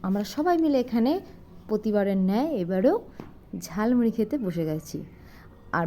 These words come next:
বাড়িতে যদি নাই বা খেলাম, কিন্তু ফিস্টে যে যা বলো, ঝালমুড়ি খেতে খুবই ভালো লাগে। তো এইখানে আমাদের রান্নাবান্না চলছে, আমাদের হচ্ছে এটা শেফ, স্পেশাল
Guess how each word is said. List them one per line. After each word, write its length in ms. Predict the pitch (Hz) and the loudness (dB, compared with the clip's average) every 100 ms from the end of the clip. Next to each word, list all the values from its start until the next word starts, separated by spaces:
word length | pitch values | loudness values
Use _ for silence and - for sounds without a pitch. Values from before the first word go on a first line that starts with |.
| 160 | -2
বাড়িতে 320 | 160 185 - 269 | -2 -4 -2 -2
যদি 160 | 269 269 247 | 2 4 4
নাই 160 | 190 196 240 | 4 2 2
বা 60 | 302 302 | 2 2
খেলাম, 280 | 247 165 156 - - - | 2 2 -2 -10 -14 -2
কিন্তু 260 | 226 247 233 - | 0 0 -2 -4
ফিস্টে 360 | 226 233 - 285 | -2 -2 0 0
যে 80 | 240 196 | 2 2
যা 60 | 180 185 | 2 2
বলো, 220 | 175 214 339 - - - - - - - - | 2 2 0 -2 -10 -18 -20 -20 -20 -16 -8
ঝালমুড়ি 460 | 208 220 254 285 277 | 0 2 2 2 0
খেতে 180 | 294 339 - | -2 -4 -4
খুবই 240 | - 240 233 | 0 4 4
ভালো 160 | 196 175 160 | 4 4 2
লাগে। 200 | 143 160 - - - - - - - - - - | -2 -6 -12 -20 -20 -20 -20 -20 -20 -20 -20 -4
তো 80 | 190 180 185 - - | 0 0 -2 -8 -2
এইখানে 280 | 196 - 214 208 | -2 0 0 2
আমাদের 200 | 208 208 165 | 0 0 0
রান্নাবান্না 480 | 165 190 214 220 220 | -2 -2 0 0 0
চলছে, 320 | 226 214 202 214 214 - - 170 | 0 0 0 -2 -2 -8 -10 -4
আমাদের 260 | 175 185 190 | -2 0 -2
হচ্ছে 220 | 185 - 190 | -4 -6 -4
এটা 160 | 185 175 175 - - - - - - | -2 -2 -6 -14 -20 -20 -20 -16 -8
শেফ, 320 | - 214 208 220 - - - - | 0 4 4 0 -8 -20 -20 -20
স্পেশাল 380 | - 185 185 220 | -2 -2 0 0